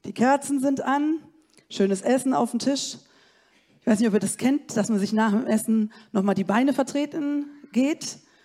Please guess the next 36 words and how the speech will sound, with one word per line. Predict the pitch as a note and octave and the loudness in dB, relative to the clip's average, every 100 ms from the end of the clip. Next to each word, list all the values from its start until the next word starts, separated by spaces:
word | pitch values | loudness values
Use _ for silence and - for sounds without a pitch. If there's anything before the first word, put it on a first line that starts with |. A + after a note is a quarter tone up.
| _ _ | _ _
Wir | - G#3 | 2 4
mussten | G#3+ - A3 | 2 2 2
bei | A3 | 4
meinem | G3+ G3+ | 4 2
Opa | G3+ G#3 G#3+ | 0 0 0
früher | - F#3+ | 0 0
immer | G3+ F#3 | 0 0
mit | F3+ F#3+ | -2 -4
den | F3+ | -2
Hunden | G#3 B3+ B3+ C#3 | 0 0 -2 -10
nochmal | C#3 - C#3+ | -16 -14 -14
rausgehen. | D3+ D3 C#3+ - - - _ _ _ _ _ _ _ - _ _ _ _ _ _ _ _ | -10 -10 -10 -14 -20 -20 _ _ _ _ _ _ _ -20 _ _ _ _ _ _ _ _
Genau. | F3+ G3+ E3+ - - - - _ _ _ _ _ _ _ | -2 0 0 -4 -10 -16 -20 _ _ _ _ _ _ _
Der | - | 0
Opa | F3+ G3 G3+ | 0 0 0
hat | G#3 | -2
schon | - | -2
mal | G#3 | -2
den | G#3 G3 | 0 0
Weihnachtsbaum | G3 F#3 D3 - - D3 | 0 0 -4 -6 -6 -6
angezündet. | - - - E3+ - | -8 -8 -10 -10 -8
Und | F3+ | -6
das | F#3 | -4
meine | G3+ G3 | -2 -2
ich | |
im | F#3+ | -2
wahrsten | F3+ G3+ G3+ F3 | 0 -2 -2 -6
Sinne | E3+ | -8
des | - | -2
Wortes, | G3 A#3+ - | -2 -2 -2
weil | D3+ | -4
er | |
hatte | - - | -2 -4
echte | A#2+ - | -6 -10
Kerzen | - G#2 F#2 - - | -8 -8 -8 -14 -14
dran. | - - | -14 -16